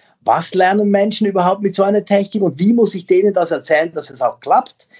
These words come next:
Das ist meine Kernkompetenz. Ich krieg dir das sofort beigebracht, dass es klappt. Soll ich dir mal ein Beispiel machen?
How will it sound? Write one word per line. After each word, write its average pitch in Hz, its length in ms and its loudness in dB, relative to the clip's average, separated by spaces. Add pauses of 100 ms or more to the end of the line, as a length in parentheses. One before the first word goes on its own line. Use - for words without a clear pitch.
(260)
Das 175 200 0
ist 233 140 -4
meine 190 220 2
Kernkompetenz. 175 880 -2
Ich 139 140 -12
krieg - 260 -2
dir 180 140 2
das 147 180 0
sofort 196 480 -2
beigebracht, 185 640 0 (680)
dass 165 260 2
es 170 140 -10
klappt. - 440 -2
Soll 175 340 -2
ich 175 60 -8
dir 202 80 2
mal 170 120 2
ein 160 60 -2
Beispiel 156 400 -2
machen? 101 340 -12